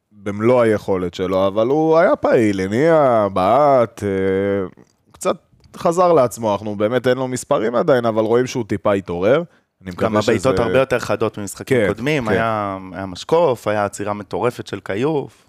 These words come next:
Speaker 1: אני מקווה באמת שזה סימן לבאות, שזה נגיד כן סימן לבאות.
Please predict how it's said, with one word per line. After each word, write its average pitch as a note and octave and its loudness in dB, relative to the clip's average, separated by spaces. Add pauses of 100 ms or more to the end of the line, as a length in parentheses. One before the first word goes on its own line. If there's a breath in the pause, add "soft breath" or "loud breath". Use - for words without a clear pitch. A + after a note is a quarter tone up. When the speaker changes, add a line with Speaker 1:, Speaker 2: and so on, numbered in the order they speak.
(180)
Speaker 1:
אני G2 -4
מקווה G#2 -2
באמת A2 -2
שזה G2 -2
סימן G2 -4
לבאות, F2+ -2
שזה G#2+ -2
נגיד B2+ -2
כן B2+ -2
סימן F2 -8
לבאות. E2 -4